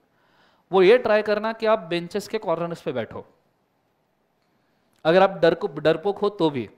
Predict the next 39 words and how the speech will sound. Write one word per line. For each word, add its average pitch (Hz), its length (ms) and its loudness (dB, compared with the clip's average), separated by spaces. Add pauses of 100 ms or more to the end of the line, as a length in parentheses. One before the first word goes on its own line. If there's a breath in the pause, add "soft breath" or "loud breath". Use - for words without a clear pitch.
(1000)
क्योंकि 175 220 0
मैं 170 240 -2
जब 220 160 -2
आंसर 208 260 -6
चेक 214 180 -6
करने 220 200 -4
निकलूंगा 208 360 -8
तो 269 100 -8
मैं 240 80 -8
मैक्सिमम 214 500 -6
कॉर्नर, 170 420 -4
कॉर्नर 175 340 -4
के 190 100 -12
साइड 170 220 -4
वाला 180 240 0 (480)
या 254 40 0
उसके 214 260 -4
साइड 139 200 -4
वाला, 107 200 -6 (480 soft breath)
जहाँ 170 320 -2
पे 277 160 -2 (520)
ये 175 80 0
अभी 180 140 -2
चार 165 200 0
पांच, 190 160 -6
चार 175 160 -2
पांच 190 180 -6
लोग 190 160 -8
बैठे, 185 220 -2
इनके 190 180 -8
तो 208 80 -6
सभी 196 200 -4
चेक 160 140 -4
हो 123 100 -8
जाएंगे, 107 320 -8 (520 soft breath)
जहाँ 180 160 -2
लंबी 285 440 0
रोज 190 260 0
है, 110 220 -10